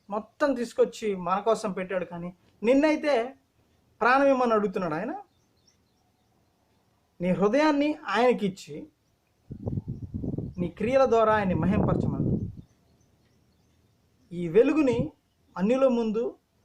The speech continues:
ప్రకాశింపనీయుడి" అంటున్నాడు దేవుడు. "ఈ వెలుగుని అనేకుల ముందు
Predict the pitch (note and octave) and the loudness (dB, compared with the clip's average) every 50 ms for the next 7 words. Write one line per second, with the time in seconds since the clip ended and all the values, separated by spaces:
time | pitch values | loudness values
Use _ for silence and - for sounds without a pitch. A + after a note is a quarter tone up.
0 | _ _ _ _ _ G3 G3+ G3+ - D4 D4 D4 D#4 D4 C4+ D4+ D4+ D4 D4 D4 | _ _ _ _ _ -4 -2 0 2 0 0 2 0 0 2 2 0 0 2 2
1 | D4+ D4 D4+ D4+ C4+ A3+ - _ _ _ A3 F#3+ G3 F#3+ - G3+ F#3 E3 D#3 D3+ | 2 2 2 2 0 -2 -8 _ _ _ -8 -8 -8 -6 -4 -4 -2 -2 -2 -4
2 | D#3+ D#3+ D#3 C#3 D3+ - _ _ _ _ _ D#3 - _ _ _ _ _ _ _ | -4 -6 -6 -8 -10 -16 _ _ _ _ _ -20 -20 _ _ _ _ _ _ _
3 | _ - D#3 D3+ D#3+ G3 A3 B3+ A#3 A#3 G3 E3+ E3+ E3+ F3 F#3 - _ _ _ | _ -12 -10 -2 -2 -2 0 0 -2 -2 -4 -4 -4 -6 -8 -12 -14 _ _ _
4 | _ _ E3 F3 A3 A#3 A3+ A3+ G#3+ G#3 G#3 G#3 G3 F#3 G3+ A3 B3 C#4 | _ _ -4 -2 -2 0 0 2 0 2 2 0 0 0 0 0 0 -4